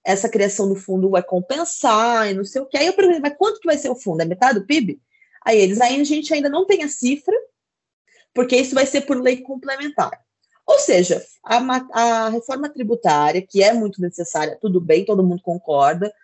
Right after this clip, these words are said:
o caos tributário brasileiro é insalubre, mas ela prevê criação de fundos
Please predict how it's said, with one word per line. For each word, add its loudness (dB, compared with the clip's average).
o -2
caos 2
tributário 0
brasileiro 2
é 2
insalubre, -2
mas 0
ela 2
prevê 0
criação -2
de -2
fundos -2